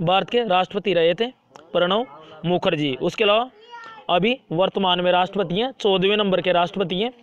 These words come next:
रामनाथ कोविंद। इनके अलावा इनको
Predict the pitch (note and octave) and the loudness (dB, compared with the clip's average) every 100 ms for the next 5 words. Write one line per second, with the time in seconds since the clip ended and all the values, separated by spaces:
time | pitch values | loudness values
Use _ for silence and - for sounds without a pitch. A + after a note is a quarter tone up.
0 | _ - - F3+ F#3+ F#3 F#3 A3+ - _ | _ -20 -6 0 2 2 2 0 -2 _
1 | _ _ - G3 E3+ D3 B2 F3+ G3 G#3+ | _ _ 0 2 2 -2 -4 -2 0 2
2 | G#3+ A3+ G3+ G3+ | 2 0 -2 0